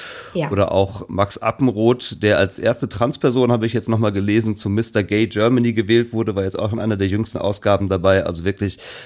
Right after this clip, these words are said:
Speaker 2: ganz unterschiedliche Persönlichkeiten, auch mit ganz unterschiedlichen Backgrounds, die dann aber auch bestimmte Themen nochmal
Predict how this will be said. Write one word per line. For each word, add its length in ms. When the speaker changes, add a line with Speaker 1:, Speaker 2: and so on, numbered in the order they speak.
Speaker 2:
ganz 220
unterschiedliche 840
Persönlichkeiten, 800
auch 120
mit 140
ganz 160
unterschiedlichen 600
Backgrounds, 560
die 100
dann 140
aber 180
auch 120
bestimmte 420
Themen 340
nochmal 460